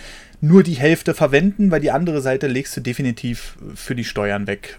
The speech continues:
Und selbst wenn es am Ende vielleicht durch einen guten Steuerberater nicht so viel ist, dann, ähm, ja, dann, äh, ist es schön, aber es bleibt auch nicht so viel arg übrig dann,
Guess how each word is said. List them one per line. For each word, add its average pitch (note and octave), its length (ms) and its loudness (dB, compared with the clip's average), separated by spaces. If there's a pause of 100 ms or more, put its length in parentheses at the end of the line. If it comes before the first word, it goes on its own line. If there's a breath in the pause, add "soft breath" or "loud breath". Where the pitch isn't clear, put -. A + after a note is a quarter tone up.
Und A#2+ 300 -4
selbst B2+ 340 2
wenn E3+ 140 6
es D#3+ 80 -2
am D3 140 -2
Ende E3+ 400 4
vielleicht D3 500 4
durch D#3+ 260 2
einen D3+ 140 0
guten G3 240 2
Steuerberater D#3 720 6
nicht F3+ 220 -2
so A3+ 100 -4
viel G3 280 2
ist, F3+ 300 -4 (560 loud breath)
dann, D#3 540 2
ähm, C3+ 580 2 (1400)
ja, A2 420 4 (140)
dann, C3 320 4
äh, C3 220 -2
ist G3 180 4
es E3+ 80 2
schön, C4+ 480 6
aber E3+ 380 6
es D3+ 140 -2
bleibt D3+ 300 6
auch C#3 220 2
nicht C#3+ 400 -6
so D#3 300 6
viel D3 240 2
arg B2 260 4
übrig B2+ 420 0
dann, A#2+ 280 0